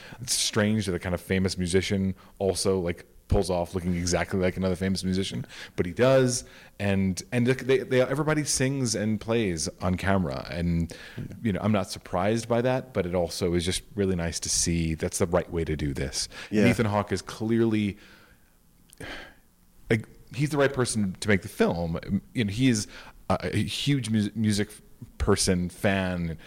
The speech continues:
Speaker 1: He's, he's made other films that had, uh, had a lot to do with music. I've seen him at three Wilco concerts myself.
Speaker 2: <laughs>
Speaker 1: Um, uh, you know, he's into this.
Speaker 2: Yeah.
Speaker 1: Um, that said, I think that may be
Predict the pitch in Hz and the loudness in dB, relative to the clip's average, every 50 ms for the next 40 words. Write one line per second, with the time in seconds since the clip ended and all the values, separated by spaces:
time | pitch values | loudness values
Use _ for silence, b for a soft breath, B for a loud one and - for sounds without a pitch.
0 | B B B B B B B 101 92 85 - 101 98 92 95 98 98 107 107 98 | B B B B B B B -2 0 0 0 -2 0 2 2 4 4 4 2 2
1 | - 107 104 101 101 101 92 98 90 90 92 85 - - - - - - - - | 2 2 4 4 4 4 2 0 0 0 -2 -4 -4 -8 -14 -12 -8 -8 -8 -8
2 | 50 - 73 73 - - 92 95 104 92 87 92 104 - - 98 90 107 107 101 | -6 -6 -6 -6 -4 -2 0 0 2 2 2 0 -2 -2 -6 -4 0 0 2 2
3 | 101 - - 104 104 104 98 95 98 92 - - B B 107 B B B - 98 | 0 -2 0 0 2 2 2 2 0 -2 -2 -6 B B -14 B B B -4 -2
4 | 98 92 - - - - 104 101 98 98 98 98 90 - - - - - 95 101 | -2 0 0 0 0 2 2 2 2 2 0 0 -2 -4 -10 -14 -8 -4 -2 0
5 | 101 95 98 98 95 - - 104 101 - 98 95 92 - - 98 - - 90 85 | 0 2 2 2 0 2 0 -2 -2 0 0 0 0 2 0 -2 -2 -2 -4 -4
6 | 85 - - - 143 135 131 123 - - - - - - - - 147 131 - - | -4 -2 -2 0 2 2 2 0 0 -4 -6 -8 -8 -8 4 6 6 6 6 4
7 | 110 104 104 101 101 98 98 98 104 - - - - - - 104 104 95 - - | 2 4 4 4 4 4 2 0 0 -2 -6 -18 -18 -8 -2 0 0 0 0 -4
8 | - 78 71 - - - 131 107 113 101 120 123 120 104 113 - 143 135 123 107 | -10 -12 -12 -8 -2 0 0 0 0 0 4 4 4 4 2 2 2 2 2 2
9 | - 95 80 78 - - - - - - - - - - 90 92 95 - 104 101 | 0 -2 -2 -4 -8 -4 -2 -2 -2 -2 2 4 6 6 6 4 0 -2 0 2
10 | 98 95 95 95 92 87 - - - - _ _ - - 135 127 127 123 - - | 2 2 2 0 0 -2 -6 -16 -20 -20 _ _ 2 4 4 4 4 2 -2 -10
11 | - - - - - - - 165 143 123 117 104 - 110 104 - - - 120 104 | -20 -20 -12 -6 -2 0 2 4 6 6 4 4 2 -4 -6 -4 0 0 0 2
12 | - 104 - - 104 107 107 107 107 104 107 110 110 95 92 104 98 98 95 92 | 2 -2 0 0 0 0 2 2 2 2 4 2 2 2 0 0 0 2 2 0
13 | 87 | -2